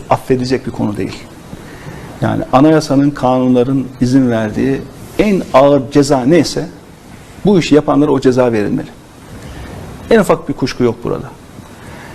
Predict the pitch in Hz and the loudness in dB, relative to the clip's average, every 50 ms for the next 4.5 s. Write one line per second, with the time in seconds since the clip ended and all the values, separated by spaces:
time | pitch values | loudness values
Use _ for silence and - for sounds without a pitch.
0 | - - - - - - - - - - - - - 143 160 151 147 147 147 143 | -18 -18 -18 -20 -20 -20 -20 -18 -18 -18 -4 2 4 6 6 8 8 8 6 6
1 | 139 139 139 131 131 131 127 123 - - - - 139 - - 147 143 143 139 139 | 6 6 6 6 4 4 2 0 -6 -6 -4 -2 0 2 4 6 8 8 8 8
2 | 139 135 135 131 131 127 123 123 117 113 120 135 151 147 143 139 139 135 131 131 | 6 6 6 6 6 6 4 4 2 4 4 6 8 8 8 6 6 4 4 2
3 | 127 127 123 123 123 123 120 120 117 113 - - - - - 269 214 175 160 - | 2 2 4 4 4 4 4 2 0 -2 -6 -10 -2 4 4 4 6 4 2 0
4 | - - 127 110 - - - - - | 0 -2 -2 -2 -2 -4 -6 -10 -14